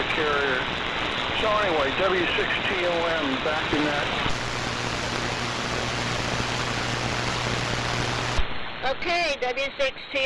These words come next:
Speaker 2: O M. Well, you, you sound good here. Um,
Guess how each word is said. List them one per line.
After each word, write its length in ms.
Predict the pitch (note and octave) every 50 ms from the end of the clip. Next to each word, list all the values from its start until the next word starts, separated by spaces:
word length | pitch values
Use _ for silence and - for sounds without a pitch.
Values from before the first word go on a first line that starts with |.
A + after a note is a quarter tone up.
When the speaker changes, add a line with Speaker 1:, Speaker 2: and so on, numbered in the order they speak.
| C4 B3+
Speaker 2:
O 180 | B3+ C4 B3+
M. 500 | B3+ C4 C4 B3+ B3 A#3 G#3 A3 G#3+ A3 G3+ - - - - - - - -
Well, 320 | E3+ G3 G3+ G3 G3+ G#3 G#3 G#3 F#3+ - - - - -
you, 160 | B3 C#4+ D#4+ - - -
you 140 | C4+ C#4+ D#4+ - -
sound 320 | - D#4+ D#4+ F4 F4 E4+ C4+
good 220 | E4+ F4 G4 F#4+
here. 480 | E4 C#4+ D#4 E4 F4+ G4 E4 C4+ B3+ C4 C4+ - - - - - - -
Um, 400 | G#3+ A3+ A3 A3+ A3 A3 A3+